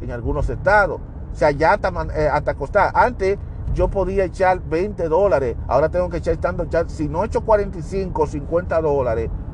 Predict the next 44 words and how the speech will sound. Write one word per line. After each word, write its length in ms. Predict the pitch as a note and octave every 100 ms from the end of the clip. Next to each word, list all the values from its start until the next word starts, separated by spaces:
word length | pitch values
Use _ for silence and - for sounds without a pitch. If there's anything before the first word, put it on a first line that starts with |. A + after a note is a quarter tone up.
| -
ahora 500 | A2+ C3 C#3+ D3+ C3+
mismo, 420 | B2 A2+ G#2+ A2 - - C3+
no 260 | D3+ D#3
puedo 260 | E3 E3+ E3+
tener 300 | D3+ D#3 D#3+
el 140 | D3
tanque 360 | C#3+ D3 D#3 B2+
lleno. 420 | D3+ A#3 G3+ F#2+ - - - - - -
Cuando 320 | C#3 C#3 C#3+
hace 240 | D#3+ - F3
par 220 | E3 F3
de 100 | F3
semanas 440 | E3 D#3+ D#3+ D#3
atrás, 420 | C#3 F3+ F3+ D#3+ - - -
con 180 | D3 C#3+
por 160 | D3
lo 80 | C#3
menos 280 | D#3 F#3 E3
treinta 380 | E3+ E3 E3+ D3+
dólares, 540 | F3+ F3 D3 C3+ C3+ - C#3+
yo 140 | D#3
podía 300 | E3 D3+ D#3
llenar. 240 | C#3+ C#3+ D#3+
Ahora 140 | D#3+
tengo 200 | E3+ E3+
yo 140 | E3 D#3
que 100 | C#3+
echar 220 | E3+ D#3
cuarenta, 480 | - C#3+ C3+ - C3 -
cuarenta 500 | C3 B2+ G#3 A3 G3 - -
o 120 | C#3 -
cincuenta 560 | - D3 A#2+ D#3 E3 D3
dólares. 360 | D3+ G3 B2+ - -
Eso 200 | C#3 E3+
es 80 | E3+
dinero 420 | F3+ D#3 A3 D#4
adicional 540 | A#3 F#3 - D3 D3+
que 100 | C#3+
yo 80 | C#3
le 100 | C#3+
tengo 220 | C#3+ C#3+
que, 120 | C3+ C#3 C#3 C3+ B2+
que 100 | C3+
meter. 380 | C3+ C3+ B2+